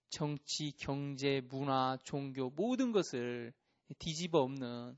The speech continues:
그런 큰 어떤 사건이 있었는데요. 그 지금은 이제 세월이 지나서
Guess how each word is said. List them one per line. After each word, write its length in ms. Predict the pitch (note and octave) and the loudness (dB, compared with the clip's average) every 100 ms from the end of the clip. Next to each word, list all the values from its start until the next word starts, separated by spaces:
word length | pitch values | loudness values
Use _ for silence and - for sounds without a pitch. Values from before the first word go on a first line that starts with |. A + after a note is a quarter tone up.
| - | -12
그런 220 | D3 C#3+ | -8 -8
큰 640 | - - - - G3 D3+ C#3 _ _ - _ _ - | -10 -14 -14 -8 -8 -8 -12 _ _ -20 _ _ -14
어떤 500 | - B2 A2+ A2+ C#3+ _ _ | -4 -4 -4 -10 -18 _ _
사건이 480 | - F3 - F3 C3 | -8 -8 -2 -2 -2
있었는데요. 560 | - C#3 B2+ B2 - A#2 A2 D3 _ _ _ - - - - _ | -8 -12 -14 -16 -18 -18 -20 -20 _ _ _ -20 -20 -20 -20 _
그 100 | - | 0
지금은 400 | G3 A3+ C#4 C4 | 4 8 10 10
이제 140 | G#3 G3 | 10 8
세월이 380 | - C4 B3+ E3 | 8 8 8 6
지나서 760 | D3+ C#3+ C#3 C3 A#2+ A#2 B2 | 2 2 2 -2 -2 -4 -8